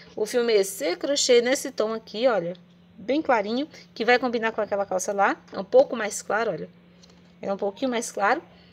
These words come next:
Eu já fiz a minha correntinha aqui e trabalhei pra cá esse padrão de escamas, até pra treinar. E isso é uma coisa que eu sempre digo,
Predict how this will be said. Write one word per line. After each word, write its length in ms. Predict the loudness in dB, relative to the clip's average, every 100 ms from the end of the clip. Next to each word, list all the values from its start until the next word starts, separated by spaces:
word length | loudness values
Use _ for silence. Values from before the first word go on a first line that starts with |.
| -20 -20 -20 -20 -20 -20 -20 -20 -6
Eu 120 | 0
já 120 | 2
fiz 200 | 2 0
a 40 | 0
minha 160 | 0
correntinha 520 | -2 -4 -6 -8 -8 -10
aqui 340 | -8 -6 -6 -4
e 80 |
trabalhei 420 | -2 -2 0 0 0
pra 220 | 0 -2
cá 240 | -2 -4
esse 100 | -2
padrão 260 | -2 -4 -4
de 80 | -6
escamas, 380 | -6 -4 -2
até 140 | -4 -6
pra 280 | -4 -4 -4
treinar. 560 | -4 -4 -2 -2 -2 -2 -18 -16
E 140 | -4 0
isso 140 | 2
é 20 |
uma 80 | 2
coisa 220 | 2 0
que 80 | 0
eu 40 | -2
sempre 300 | -4 -6 -6
digo, 380 | -2 -2 -4